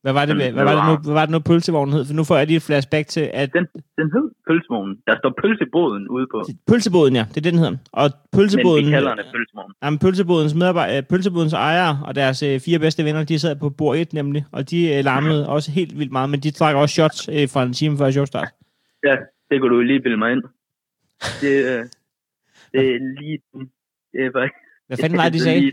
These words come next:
Speaker 2: derovre.
Speaker 1: Hvad fanden var det, de sagde, der var, øh, et hit dernede? Jeg tror faktisk næsten, de sagde, det var et stjerneskud, men det giver jo ingen mening, hvis, øh, fiskehandlen
Speaker 2: Jamen.
Speaker 1: ikke er lige sådan af.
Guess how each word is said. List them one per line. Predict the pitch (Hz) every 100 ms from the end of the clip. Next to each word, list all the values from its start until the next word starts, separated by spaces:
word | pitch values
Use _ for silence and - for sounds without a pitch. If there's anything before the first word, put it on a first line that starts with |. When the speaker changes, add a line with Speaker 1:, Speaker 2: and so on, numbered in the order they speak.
| 127
Speaker 2:
derovre. | 117 120 127 _ -
Speaker 1:
Hvad | 135
fanden | 165 175
var | 165
det, | 160
de |
sagde, | 170 175
der | 160 139
var, | 131 131
øh, | 123
et | 127 175
hit | 170 -
dernede? | 143 151 165 151
Jeg |
tror | 139 180
faktisk | 202 170
næsten, | 180 -
de | 147
sagde, | 160 170
det | 139
var | 123
et | 117 117
stjerneskud, | 139 147 175 156 131
men | 131
det | 156
giver | 175
jo | 160
ingen | 170
mening, | 160 170 139
hvis, | 123 127
øh, | 120
fiskehandlen | 165 - 156 147
Speaker 2:
Jamen. | 156
Speaker 1:
ikke | 147
er | 147
lige | 156
sådan | 170
af. | 151